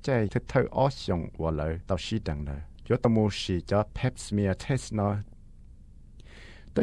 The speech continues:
là Doctor Saint Bernard, và do ít tu gynecologist có mỏ và bảo rộng cho bao niên lúc chạy, bao niên cho cái sáng tu, bao niên cho cái yêu mình nhọ, thế tao cái yêu mình nhọ này. Cú tao kia tiệt. Do hai tiệt, chúng mua cho cái mua xí cho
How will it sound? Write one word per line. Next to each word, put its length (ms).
là 120
Doctor 300
Saint 400
Bernard, 580
và 140
do 180
ít 200
tu 300
gynecologist 920
có 220
mỏ 240
và 100
bảo 140
rộng 220
cho 180
bao 60
niên 160
lúc 180
chạy, 320
bao 100
niên 200
cho 160
cái 100
sáng 260
tu, 220
bao 100
niên 220
cho 160
cái 240
yêu 60
mình 180
nhọ, 160
thế 140
tao 120
cái 180
yêu 100
mình 100
nhọ 180
này. 220
Cú 80
tao 160
kia 300
tiệt. 340
Do 200
hai 120
tiệt, 440
chúng 220
mua 100
cho 180
cái 160
mua 200
xí 260
cho 260